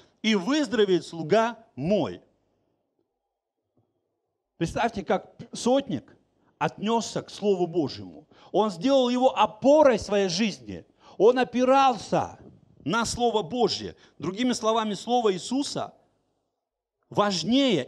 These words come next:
и действеннее, чем его физическое присутствие – в твоей ситуации. Не надо Богу приходить физически в твою ситуацию, чтобы её решить. Достаточно Слова Божьего.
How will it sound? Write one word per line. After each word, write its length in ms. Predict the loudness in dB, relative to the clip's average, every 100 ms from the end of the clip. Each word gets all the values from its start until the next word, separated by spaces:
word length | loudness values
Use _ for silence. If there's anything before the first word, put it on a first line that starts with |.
| -6
и 100 | -8
действеннее, 1000 | -2 0 0 -2 -4 -4 -2 -4 -8 -16 _ _
чем 260 | -4 -2 -2
его 220 | 0 0
физическое 640 | 0 -4 -6 -8 -4 -2 -2
присутствие – 760 | -4 -12 -12 -14 -10 -10 -10 -16 _ _ _ _ -14
в 80 |
твоей 320 | -4 0 0 -2
ситуации. 720 | -6 -4 -2 -4 -8 -18 -20 _ -20 _
Не 180 | 0 2
надо 460 | 2 2 2 2
Богу 420 | 2 2 2 2 -2
приходить 500 | -2 -2 -2 -4 -6
физически 580 | -4 -2 -2 -4 -6
в 60 | -6
твою 240 | -4 -2 -4
ситуацию, 840 | -8 -2 -2 -2 -4 -6 -6 -6 _ _ -20 -18 -6
чтобы 360 | 0 2 2
её 220 | 2 2
решить. 600 | 2 0 -2 -2 -2 -8 _ _ _ _ _ -2
Достаточно 920 | 2 2 0 0 0 0 -2 -2 -2
Слова 1040 | -2 -6 0 6 8 8 8 2 -4 -6 -16
Божьего. 800 | 2 4 4 2 -6 -10 -14 -18